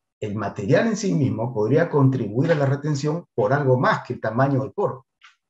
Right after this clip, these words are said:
¿no? Y esa es una de las propiedades que tiene el quitosano, por ejemplo. Bueno, en resumen, este es el panorama general de las membranas.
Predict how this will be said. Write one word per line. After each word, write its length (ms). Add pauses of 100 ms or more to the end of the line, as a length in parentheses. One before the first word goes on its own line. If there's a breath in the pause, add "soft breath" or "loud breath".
(360)
¿no? 260
Y 120
esa 120
es 100
una 160
de 60
las 120
propiedades 420
que 100
tiene 200
el 60
quitosano, 480
por 120
ejemplo. 260
Bueno, 220
en 60
resumen, 380
este 240
es 80
el 80
panorama 400
general 300
de 60
las 140
membranas. 640